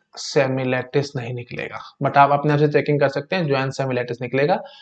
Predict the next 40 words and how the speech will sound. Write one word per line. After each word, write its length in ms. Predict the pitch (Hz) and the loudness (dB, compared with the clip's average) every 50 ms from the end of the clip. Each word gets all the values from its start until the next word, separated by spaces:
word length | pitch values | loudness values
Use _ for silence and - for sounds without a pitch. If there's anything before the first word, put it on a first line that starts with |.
| - _ _ - | -20 _ _ 0
और 140 | 139 135 | 0 2
क्योंकि 240 | 139 143 135 139 180 | 2 0 2 6 6
ये 60 | 185 | 6
मीट 200 | 175 175 175 170 | 6 6 2 2
सेमी 220 | 170 - 170 165 160 | 2 2 2 4 6
लैटिस 420 | 156 160 160 165 160 165 - - - | 6 6 6 4 0 0 -6 -6 -4
नहीं 160 | 151 139 151 156 | 0 2 4 4
निकला, 280 | 156 156 156 156 160 | 4 4 4 4 2
तो 140 | 160 160 147 | 4 2 0
obvious 300 | 127 127 127 131 131 131 | -2 0 0 -2 -2 0
सी 80 | - 147 | -2 -2
बात 240 | 135 127 127 127 - | 0 0 -2 -2 -2
है, 60 | 151 | -2
लैटिस 300 | 131 123 117 - 127 - - | -2 -2 -4 -6 -8 -2 -2
भी 60 | 147 | -2
नहीं 200 | 139 123 123 120 | -2 -2 -4 -6
निकलेगा। 420 | 117 117 - 123 135 143 139 - - - _ _ _ _ _ _ _ _ | -6 -8 -8 -10 -12 -10 -10 -12 -12 -12 _ _ _ _ _ _ _ _
ठीक 160 | - - - 160 | -12 -4 -2 -2
है 80 | 165 | 0
जी, 120 | 170 185 175 175 - - - - - - _ _ - | 0 0 -2 -4 -12 -20 -20 -20 -20 -20 _ _ -4
ओके 240 | 139 135 - - 127 | -4 -4 -2 -6 -6
जी, 180 | - - - - - | -6 -10 -12 -10 -10
बस 320 | - - - - - - - | -10 -8 -10 -14 -8 0 4
एक 220 | 175 185 185 185 165 | 6 6 6 4 4
लास्ट 240 | 143 135 131 - 147 | 2 2 2 2 -2
एग्जांपल 460 | 135 123 135 127 131 127 - 135 131 | -2 0 -2 -4 -4 -4 -4 -2 0
और, 160 | 139 - - - _ _ _ _ _ _ _ _ _ _ _ _ _ _ _ _ _ | 0 -2 -4 -6 _ _ _ _ _ _ _ _ _ _ _ _ _ _ _ _ _
ठीक 140 | - - - | -8 -4 -4
है, 80 | - - - - | -4 -4 -2 -4
उसके 300 | 143 147 - - 156 151 | -4 -4 2 4 4 6
बाद 260 | 139 135 139 139 139 | 8 8 6 6 4
हमारा 280 | 135 135 127 127 127 127 - | 0 0 0 0 -2 -4 -4
काम 200 | - - 135 143 | -4 -4 -4 -4
खत्म। 360 | 139 - 151 147 _ - - 160 _ _ _ _ _ _ _ _ _ _ _ _ _ _ _ _ _ _ _ _ _ _ _ _ _ _ _ _ _ | -6 -8 -12 -12 _ -16 -16 -16 _ _ _ _ _ _ _ _ _ _ _ _ _ _ _ _ _ _ _ _ _ _ _ _ _ _ _ _ _
ये 100 | 170 196 | 6 8
बड़ा 180 | 190 185 175 156 | 10 10 6 6
ब्यूटीफुल 380 | 143 139 139 139 135 147 131 | 4 2 0 0 -2 0 -2
एग्जांपल 440 | 127 123 - 131 127 131 _ 131 131 | -2 -2 -4 -8 -12 -10 _ -6 -2
है, 100 | 131 143 | 4 6
ये 140 | 156 160 | 6 6